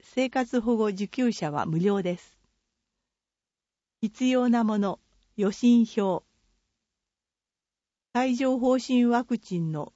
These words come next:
キューアールコードが掲載されています。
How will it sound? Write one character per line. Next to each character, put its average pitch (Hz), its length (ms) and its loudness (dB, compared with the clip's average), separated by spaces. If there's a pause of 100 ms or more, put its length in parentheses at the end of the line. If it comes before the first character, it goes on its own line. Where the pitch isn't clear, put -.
(160)
キ 240 180 -2
ュ 254 100 0
ー 262 120 2
ア - 20 2
ー 262 40 0
ル 247 120 -2
コ 247 160 0
ー 233 60 0
ド 170 120 -2
が 147 120 -4
掲 208 240 0
載 202 220 -4
さ 202 140 -6
れ 180 100 -6
て - 100 -10
い 165 120 -6
ま 156 180 -10
す。 - 140 -20